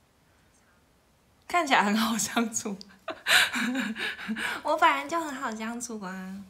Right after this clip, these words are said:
我本来就很好相处啊。等一下，我要看聊天室在说什么。我很紧张啊，因为我没有，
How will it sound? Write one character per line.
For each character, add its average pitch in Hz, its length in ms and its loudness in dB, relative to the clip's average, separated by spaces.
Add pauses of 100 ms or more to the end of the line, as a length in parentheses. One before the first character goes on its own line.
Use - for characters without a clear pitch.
(1400)
我 262 80 -10
本 269 100 -2
来 226 140 -6
就 254 100 -8
很 240 100 -6
好 208 220 -8
相 185 240 -12
处 208 200 -12
啊。 240 80 -20 (1120)
等 180 120 -10
一 - 0 -
下， 190 120 -2
我 170 100 0
要 185 60 0
看 190 480 -6
聊 160 180 -6
天 175 220 -10
室 175 120 -8
在 170 160 -6
说 160 220 -10
什 - 140 -14
么。 - 60 -20 (4000)
我 220 140 -4
很 240 200 0
紧 233 280 0
张 208 220 6
啊， 226 80 6
因 339 80 6
为 349 100 6
我 254 60 2
没 226 140 6
有， - 40 6